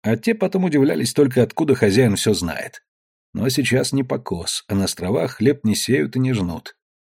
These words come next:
Не его ли он выглядывал? Дом у Жеребцова над обрывом, высоко над рекой. "Покупателей-то далеко, видать, на подъезде", — сказал Силин.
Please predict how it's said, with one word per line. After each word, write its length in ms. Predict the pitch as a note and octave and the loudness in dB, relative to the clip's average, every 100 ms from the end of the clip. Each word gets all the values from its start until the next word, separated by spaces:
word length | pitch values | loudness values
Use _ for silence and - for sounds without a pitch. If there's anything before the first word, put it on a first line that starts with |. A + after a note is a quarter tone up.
| _ | _
Не 260 | G2+ G2 G2+ | -2 2 4
его 240 | F#2+ A#2+ | 4 4
ли 100 | D#3 | 4
он 200 | D3+ C#3+ | 2 2
выглядывал? 680 | C#3 C3+ D3+ B2 - - - _ _ _ _ _ - | 0 2 2 2 -2 -12 -16 _ _ _ _ _ -4
Дом 320 | - E3+ F3+ D3 | 4 4 4 2
у 80 | |
Жеребцова 560 | C3 C3+ B2 - E3+ D#3+ | 4 4 2 0 2 2
над 160 | D#3 D3+ | 4 4
обрывом, 480 | C#3 C3+ G#2 F2+ | 6 6 6 2
высоко 380 | E2+ - - C#3 | 0 0 -2 0
над 160 | B2 A#2 | 0 0
рекой. 420 | B2 - - - _ _ _ _ _ _ | -4 -6 -12 -18 _ _ _ _ _ _
"Покупателей-то 1040 | F#3+ G3+ G#3+ B3 A#3 A3+ A3 G#3+ G3+ C3 - | 0 4 8 8 8 6 6 8 8 6 2
далеко, 540 | D3+ G#3 G3+ G#3 A3+ | 6 8 8 6 6
видать, 400 | A3 G3+ F#3+ C#3 | 6 8 6 6
на 80 | F3+ | 4
подъезде", — 580 | G3 F#3 D#3+ A#2 E2+ F#2 | 6 6 8 6 4 0
сказал 320 | - G#2+ G2+ | 2 2 2
Силин. 400 | - F#2 - - | 0 -6 -8 -16